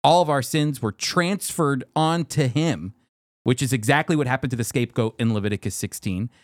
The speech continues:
And then he also fulfilled it in becoming the sacrifice for us as well, which cleansed the temple or, and, or the tabernacle, the Holy of Holies. His blood became the purifying component to us being able to have a relationship with the Lord,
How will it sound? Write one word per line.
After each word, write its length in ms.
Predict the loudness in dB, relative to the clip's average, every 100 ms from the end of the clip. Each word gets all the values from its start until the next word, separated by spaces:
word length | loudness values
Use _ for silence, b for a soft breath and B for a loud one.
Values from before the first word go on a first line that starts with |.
| _ 2
And 100 | 4
then 120 | 4
he 200 | 0 -2 2
also 580 | 2 2 2 2 0 b b _ _
fulfilled 460 | 0 2 2 2
it 80 | 0 0
in 100 | 0
becoming 540 | -2 0 2 2 2
the 80 | 0
sacrifice 640 | 0 0 -2 0 0 -2
for 220 | -2 -2
us 140 | 0 -2
as 120 | -2
well, 400 | 2 2 0 b b b -2
which 240 | 0 0
cleansed 460 | 0 2 4 0 0
the 80 | 2
temple 560 | 2 2 0 0 -2 b -2
or, 80 | 0
and, 220 | 2 0
or 100 | 0
the 80 | 0
tabernacle, 640 | 2 2 2 0 0 -2
the 120 | 0
Holy 280 | 2 4 4
of 80 | 2
Holies. 500 | 2 2 0 -2 -6 b b _
His 200 | 0 0
blood 340 | 2 2 2 0
became 320 | -2 0 0
the 100 | 0
purifying 680 | 0 0 0 0 0 0 0
component 480 | -2 0 2 0 -2
to 180 | -4 -6 b _
us 160 | -2 0
being 220 | 0 0
able 180 | 0 -2
to 60 | -2
have 100 | -2
a 60 |
relationship 840 | -2 -2 -2 -4 -4 -4 -6 -8 _ _
with 160 | -4 -2
the 80 |
Lord, 380 | -2 0 -2 -6